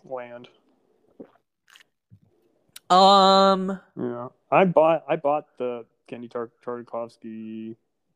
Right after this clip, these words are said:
Speaker 1: Clone Wars on D V D from, like, a used D V D store, like, years and years ago. And I was like, "Oh, yes, I have this. This isn't in print anymore. It'll be great." And I never watched it. And now it's on Disney Plus. So I just got these two
Speaker 2: <laughs>
Speaker 1: D V Ds staring me in the face from my bookshelf.
Speaker 2: Well, are there any interviews or any,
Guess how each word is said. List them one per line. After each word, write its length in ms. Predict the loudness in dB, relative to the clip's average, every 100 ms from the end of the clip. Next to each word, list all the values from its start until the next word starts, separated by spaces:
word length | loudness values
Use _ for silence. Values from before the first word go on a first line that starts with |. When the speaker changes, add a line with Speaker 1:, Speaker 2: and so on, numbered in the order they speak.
| _
Speaker 1:
Clone 300 | -8 -6 -4
Wars 220 | -6 -8 -8
on 160 | -10
D 200 | -10 -10
V 160 | -8 -10
D 320 | -10 -12 -12
from, 180 | -12 -12
like, 140 | -10
a 60 | -10
used 380 | -12 -12 -14 -12
D 160 | -12
V 140 | -10 -10
D 180 | -10
store, 300 | -10 -6 -4
like, 120 | -6 -10
years 640 | _ -20 -14 -8 -6 -6
and 180 | -10 -20
years 220 | -18 -16
ago. 220 | -14 -14 -14
And 80 |
I 40 | -16
was 80 | -20
like, 160 | -4
"Oh, 280 | 0 0 -2 -6
yes, 480 | -4 -4 -4 -8 -12
I 120 | -10
have 340 | -8 -6 -8
this. 180 | -10 -14
This 140 | -10 -10
isn't 200 | -10 -12
in 100 | -16
print 260 | -10 -10 -8
anymore. 400 | -10 -10 -10 -10
It'll 120 | -10
be 80 | -10
great." 240 | -8 -8
And 100 | -8
I 880 | -16 _ _ _ _ _ _ _ -20 _ _
never 200 | 0 2
watched 300 | 2 0 -6
it. 100 | -14 -14
And 100 | -16
now 80 |
it's 100 | -14
on 100 | -14
Disney 240 | -14 -14 -14
Plus. 340 | -16 -16 -18 _
So 140 | -12
I 20 | -10
just 120 | -6
got 120 | -6
these 140 | -6
two 140 | -8 -12
Speaker 2:
<laughs> 60 |
Speaker 1:
D 140 | -10 -14
V 80 | -12
Ds 260 | -14 -14
staring 320 | -12 -10 -8 -10
me 40 |
in 60 | -14
the 80 |
face 300 | -12 -8 -8 -10
from 100 | -12
my 100 | -10
bookshelf. 560 | -10 -12 -12 -12 -14 -2
Speaker 2:
Well, 180 | 4
are 240 | 6 6 4
there 140 | 4
any 180 | 2 0
interviews 600 | -2 -4 -4 -6 -6 -6
or 80 | -6
any, 400 | -4 -4 -6 -8